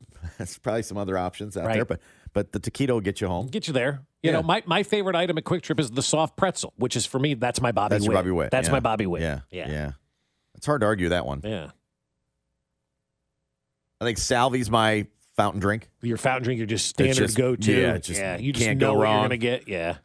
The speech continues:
Speaker 2: That's
Speaker 1: I
Speaker 2: fair.
Speaker 1: got,
Speaker 2: He's
Speaker 1: I,
Speaker 2: my
Speaker 1: I,
Speaker 2: iced tea then.
Speaker 1: I can walk up there and
Speaker 2: Yeah.
Speaker 1: go, "Well, I got, like, three options here. They're all great."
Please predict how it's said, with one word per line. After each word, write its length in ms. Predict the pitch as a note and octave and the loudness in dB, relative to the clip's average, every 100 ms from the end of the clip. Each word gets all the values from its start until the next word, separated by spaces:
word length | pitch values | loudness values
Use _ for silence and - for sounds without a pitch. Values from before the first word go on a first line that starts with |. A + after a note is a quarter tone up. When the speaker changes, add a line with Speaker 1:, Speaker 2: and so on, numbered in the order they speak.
| _ - | _ -4
Speaker 2:
That's 180 | A#3+ F#3+ | -2 2
Speaker 1:
I 40 | |
Speaker 2:
fair. 160 | F#3 C#3+ | 2 2
Speaker 1:
got, 80 | C#3 | 0
Speaker 2:
He's 100 | G3+ | 2
Speaker 1:
I, 40 | |
Speaker 2:
my 140 | G3 F#3 | 4 4
Speaker 1:
I, 80 | F3 | 2
Speaker 2:
iced 220 | F3 - | 0 0
tea 180 | D#3+ B2 | 0 0
then. 140 | F#2 | 0
Speaker 1:
I 80 | A#2 | 0
can 160 | A#2 G#2 | 0 2
walk 260 | A2 A#2 A#2+ | 2 4 0
up 140 | - | 2
there 160 | A#2 A#2 | 2 4
and 80 | |
Speaker 2:
Yeah. 40 | G#2 | 2
Speaker 1:
go, 180 | G2 F2 - | 2 0 0
"Well, 160 | E3 | 0
I 40 | D3+ | 2
got, 120 | B2 | 2
like, 140 | G2 | 0
three 300 | - A2+ A#2+ | 0 0 2
options 340 | A#2 A#2+ - D2+ | 2 0 -4 -6
here. 100 | D#2+ | -2
They're 120 | F#2 | 0
all 100 | G#2+ | 0
great." 360 | G#2 D3 D#3 | 0 -2 -2